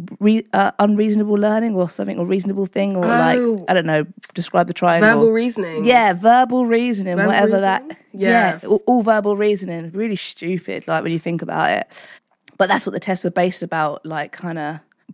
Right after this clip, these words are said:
Speaker 1: yeah, so this, this school asked, basically, I, you know, really wanted to go, and all my friends got into it, and I didn't get into it. And all my friends were white. And then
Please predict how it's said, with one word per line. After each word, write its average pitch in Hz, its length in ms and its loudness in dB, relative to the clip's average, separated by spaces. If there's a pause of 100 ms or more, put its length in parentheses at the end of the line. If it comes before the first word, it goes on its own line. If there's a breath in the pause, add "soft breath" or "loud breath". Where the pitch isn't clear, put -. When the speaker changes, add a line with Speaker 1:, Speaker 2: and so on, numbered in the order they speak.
Speaker 1:
yeah, 226 300 4
so 175 160 -4
this, 190 280 -2
this 196 120 -6
school 208 340 -2
asked, - 360 -2
basically, 170 420 -2
I, 160 120 0
you 180 160 -6
know, 156 220 -4 (100)
really 196 200 2
wanted 170 200 -2
to 165 60 -4
go, 160 380 -2 (300 soft breath)
and - 80 -6
all 214 140 4
my 185 120 2
friends 170 260 -4
got - 140 -10
into 165 260 -10
it, 156 60 -8
and 160 100 -8
I 156 60 -6
didn't 160 220 -8
get 180 120 -10
into 156 220 -10
it. - 220 -8 (840)
And 156 400 -8 (200)
all 185 120 2
my 170 120 2
friends 165 260 -6
were 160 80 -6
white. 160 280 -8 (580)
And 165 240 -4
then 170 560 -2